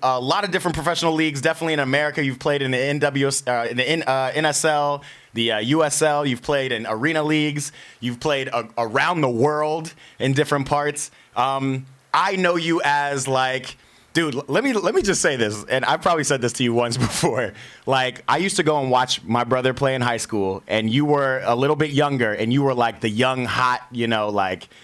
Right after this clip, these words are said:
uh, th-, the superstar young guy on the team. And there used to be times where you would just, like, dribble through players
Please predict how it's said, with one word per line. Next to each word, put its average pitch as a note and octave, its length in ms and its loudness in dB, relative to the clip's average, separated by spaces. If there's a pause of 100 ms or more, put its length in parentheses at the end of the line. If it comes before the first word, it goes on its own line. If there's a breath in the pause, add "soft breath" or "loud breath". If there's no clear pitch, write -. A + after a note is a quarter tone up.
(300 soft breath)
uh, G#2+ 340 -2
th-, G2 180 -16
the A2 80 0
superstar A2+ 920 0
young C3 260 0
guy G#2 240 0
on A2+ 120 -2
the A#2+ 60 -2
team. F#2+ 420 -4 (400 loud breath)
And A2 560 -2 (300 loud breath)
there B2 180 0
used D#3+ 220 -2
to D3 60 0
be C3+ 100 0
times B2+ 360 0
where A2+ 80 0
you A#2 120 0
would B2+ 100 2
just, A#2 220 0
like, G2+ 340 -2
dribble C3 400 0
through D3 240 2
players E3+ 580 0